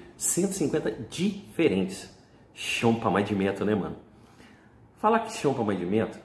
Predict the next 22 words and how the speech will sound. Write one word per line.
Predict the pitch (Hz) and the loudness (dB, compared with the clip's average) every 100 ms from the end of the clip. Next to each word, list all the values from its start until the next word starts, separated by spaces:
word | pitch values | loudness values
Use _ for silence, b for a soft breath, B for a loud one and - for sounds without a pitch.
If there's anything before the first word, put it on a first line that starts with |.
| - | -18
deixa | - | -12
eu | 165 | -4
falar | 202 180 | -2 0
uma | 170 - | 0 2
coisa | - - | 0 0
pra | 92 | -6
você. | - 80 - - - B B B B B B B B B B _ _ _ | -4 -8 -8 -16 -20 B B B B B B B B B B _ _ _
É, | - 127 127 127 120 104 - - - | -4 0 2 4 4 2 -4 -16 -14
você | - 202 | -4 -2
sabia | 196 214 156 214 226 | 2 0 2 0 0
que | - 151 123 - - - | 2 0 0 -4 -16 -10
a | 113 | -8
cerveja | - 113 78 101 131 98 - 73 - - _ - | -2 -2 -2 0 0 0 -4 -12 -16 -20 _ -4
em | 131 117 | -2 0
si, | - - 131 - - | -2 -2 -2 -2 -4
ela | 120 | -6
tem | 123 143 | -2 0
noventa | 139 127 - - 156 214 - | 2 2 0 2 4 4 2
por | - 98 | 0 0
cento | - 101 | 0 -4
da | |
sua | - - 101 92 85 87 | -4 -8 -4 -2 -2 -8